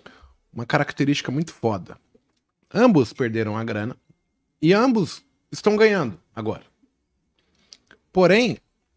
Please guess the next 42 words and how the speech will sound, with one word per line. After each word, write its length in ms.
eles 100
estão 140
ganhando 280
esse 180
mês, 340
né? 160
Então, 160
assim, 260
perderam 360
a 60
bala, 520
quinhentos 400
mil, 180
seiscentos, 460
oitocentos, 340
um 100
milhão. 460
E 60
aí 120
um 160
tá 440
setenta, 560
oitenta 320
mil 160
pra 120
frente, 380
o 40
outro 180
tá 180
vinte 300
e 40
tantos 340
mil 140
pra 160
frente 300
no 80
mês. 380
E 100
a 40
gente 320
tem 200
que, 220